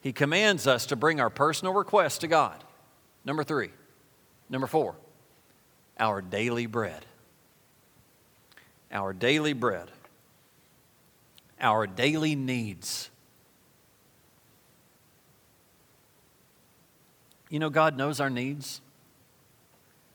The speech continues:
Why do we even have to pray our needs if God already knows it? Have you ever thought about that? He already knows what we need before we ask it, then why ask it?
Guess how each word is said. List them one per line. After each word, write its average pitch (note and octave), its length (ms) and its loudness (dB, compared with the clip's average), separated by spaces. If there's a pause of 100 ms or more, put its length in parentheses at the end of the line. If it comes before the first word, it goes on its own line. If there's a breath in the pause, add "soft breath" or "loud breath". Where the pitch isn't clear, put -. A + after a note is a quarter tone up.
(240)
Why D#3 180 4
do G3 60 -2
we F3 140 0
even D3 160 -2
have C#3 160 -2
to C3 80 -12
pray C3 260 -2
our G#2+ 140 2
needs G#2 360 -8
if G#2+ 140 -8
God A2+ 220 0
already G#2 220 -2
knows F#2+ 260 -10
it? F2 60 -18
Have - 840 -20
you E3 60 0
ever E3 120 -2
thought D3 180 2
about C#3+ 200 0
that? C#3+ 300 -2 (680)
He F3+ 120 0
already G3 200 6
knows D#3+ 200 2
what D#3 120 0
we C#3+ 80 0
need C3 180 -2
before C3 240 -4
we B2+ 140 0
ask C3 260 -2
it, A#2+ 80 -8
then C#3+ 120 -6
why E3 240 2
ask D3 280 -2
it? - 80 -16